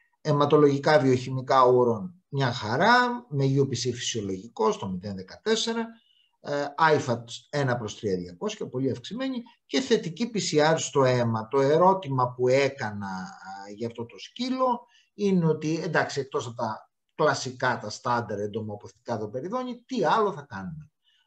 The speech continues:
Με γλουμίνη, με αλοπουρινόλη, με λιτεφοσίνη. Αλοπουρινόλη ήταν μια επιλογή, αλοπουρινόλη ήταν η δεύτερη επιλογή και το τίποτα ήταν η τρίτη επιλογή.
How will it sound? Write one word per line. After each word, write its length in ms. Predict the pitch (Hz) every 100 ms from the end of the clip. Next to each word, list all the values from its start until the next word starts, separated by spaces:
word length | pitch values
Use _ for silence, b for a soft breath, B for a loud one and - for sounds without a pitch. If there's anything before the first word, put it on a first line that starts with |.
| _
Με 160 | 151
γλουμίνη, 640 | 147 156 156 160 156 139 123
με 120 | 117
αλοπουρινόλη, 800 | 113 110 113 110 117 120 113 113
με 80 | 110
λιτεφοσίνη. 640 | 101 107 101 - 104 95
Αλοπουρινόλη 580 | 92 92 101 101 113 101
ήταν 220 | - 95
μια 180 | 98 98
επιλογή, 580 | - 135 190 233 262 247 b b _
αλοπουρινόλη 800 | 180 185 160 156 143 139 147 131
ήταν 220 | 123 120
η 40 |
δεύτερη 400 | 117 120 120 110
επιλογή 500 | 110 143 170 208 247
και 160 | - 220
το 200 | 151 -
τίποτα 460 | 226 240 220 220
ήταν 380 | 196 196 196 190
η 140 | 165 -
τρίτη 360 | 139 151 147 139
επιλογή. 840 | 131 139 123 117 113 123 117 113